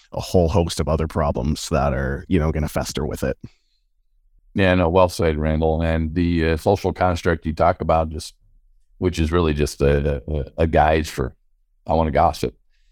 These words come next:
Speaker 2: What you just said is spot on, right? It's,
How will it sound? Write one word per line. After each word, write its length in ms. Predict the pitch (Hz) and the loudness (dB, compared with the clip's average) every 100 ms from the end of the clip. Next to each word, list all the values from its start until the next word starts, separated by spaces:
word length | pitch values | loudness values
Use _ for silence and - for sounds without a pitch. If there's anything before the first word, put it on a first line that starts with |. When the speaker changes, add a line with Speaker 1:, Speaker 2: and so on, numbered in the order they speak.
| _ - | _ -4
Speaker 2:
What 180 | 98 | -2
you 160 | 98 131 | 2 4
just 180 | 127 - | 2 4
said 140 | 95 | 4
is 180 | 85 76 | 4 -2
spot 480 | - - - 92 78 | -10 -16 2 4 6
on, 280 | 85 67 69 | 4 2 0
right? 240 | 76 76 | -2 -2
It's, 380 | 80 - - | -4 -6 -14